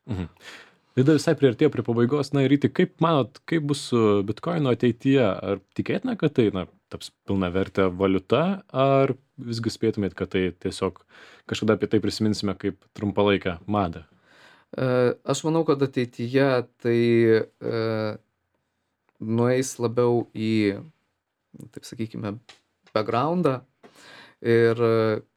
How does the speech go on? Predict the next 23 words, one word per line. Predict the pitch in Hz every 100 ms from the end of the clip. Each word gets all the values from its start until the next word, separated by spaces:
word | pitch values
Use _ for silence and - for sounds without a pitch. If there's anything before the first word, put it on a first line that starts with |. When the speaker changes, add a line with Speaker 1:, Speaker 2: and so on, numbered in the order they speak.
| _ - -
Speaker 2:
tai | 120 120
bus, | 131 139 -
manau, | - 117 123
plačiai | 123 117 131
naudojama, | 123 107 107 156 202 196 175
bet | 135 135 -
to | 139 139
žmonės | 131 143 147 123 -
nematys, | 123 135 143 139
kaip | 104 -
ir | 110
dabar | 110 120 117
jūs, | 113 107 - - 101
e, | 107 107 104 104
pavyzdžiui, | 98 101 -
siųsdami | 104 107 107 113
elektroninį | 107 - 110 107 98 98
laišką, | 107 175 - - 143 - - - - _ -
per, | 117 113 110 107 101 98 _ _
jūs | - 113 -
atsidarot | - 104 107 107 110
gmail | 107 104 101
com | 151 202